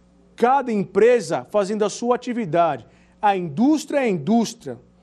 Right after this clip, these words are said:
metalúrgico é metalúrgico, comércio é o comércio. A outra empresa é empresa patrimonial. Ela vive da locação das empresas, dos imóveis que são alugados.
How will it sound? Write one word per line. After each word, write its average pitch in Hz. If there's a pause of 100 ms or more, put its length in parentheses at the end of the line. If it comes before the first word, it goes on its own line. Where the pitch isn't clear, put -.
(1040)
metalúrgico 180
é 247
metalúrgico, 220
comércio 190
é -
o 240
comércio. 190 (400)
A 175
outra 254
empresa 233
é 269
empresa 262
patrimonial. 226 (300)
Ela 220
vive 185 (420)
da 147
locação 240
das 240
empresas, 214 (880)
dos 180
imóveis 226
que 214
são 233
alugados. 202